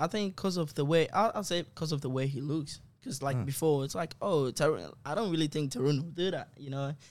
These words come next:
Speaker 1: 'Cause he wasn't that person you think he's so into training, or he wasn't really, like, we play soccer with him, but he, you don't, when you think about people that you think, "Oh, high school, I'm pretty sure this guy is gonna keep training."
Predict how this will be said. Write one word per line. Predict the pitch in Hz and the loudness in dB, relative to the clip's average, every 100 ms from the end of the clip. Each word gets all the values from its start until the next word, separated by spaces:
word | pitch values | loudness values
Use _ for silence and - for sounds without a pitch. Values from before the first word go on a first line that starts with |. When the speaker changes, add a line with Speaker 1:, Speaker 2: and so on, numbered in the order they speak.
| - | -2
Speaker 1:
'Cause | 147 147 | 2 6
he | 151 | 6
wasn't | 160 160 143 | 6 6 6
that | 143 | 6
person | - 139 143 | 8 6 6
you | 135 131 | 2 2
think | 143 139 | 0 0
he's | 123 123 | 0 0
so | - 135 135 | 4 4 6
into | 127 120 127 123 - - _ _ - | 4 2 2 2 -2 -12 _ _ -4
training, | - 131 151 156 160 151 147 - | 2 6 6 6 4 2 0 0
or | 135 131 127 135 147 - | 0 2 0 -2 -8 -4
he | 156 | 2
wasn't | 180 170 139 | 4 4 2
really, | 139 139 135 - | 2 0 -2 -2
like, | 240 - - _ - | -2 -2 -18 _ -12
we | 175 | -8
play | - 220 | 2 2
soccer | 220 165 151 | 2 -2 -2
with | 143 | -2
him, | 147 135 | -4 -2
but | 131 147 | -2 -2
he, | 151 - - - - | -2 -4 -10 -20 -8
you | 156 | -4
don't, | 165 175 - - _ | -4 -4 -8 -20 _
when | 160 196 | 0 2
you | 214 | 2
think | 220 180 | 0 0
about | 151 139 | -2 0
people | 160 143 151 | -2 0 0
that | 143 139 | 2 0
you | 143 | -4
think, | 160 156 | -6 -6
"Oh, | 190 185 151 | -4 -4 -6
high | 151 175 | -6 -6
school, | 143 139 | -6 -6
I'm | 156 147 | -6 -4
pretty | 165 165 | -2 -2
sure | 143 | -2
this | 143 135 | -2 -2
guy | 131 | -4
is | 131 | -6
gonna | 131 131 | -6 -8
keep | 123 127 | -8 -8
training." | - 123 139 139 139 139 | -6 -4 -2 0 0 -4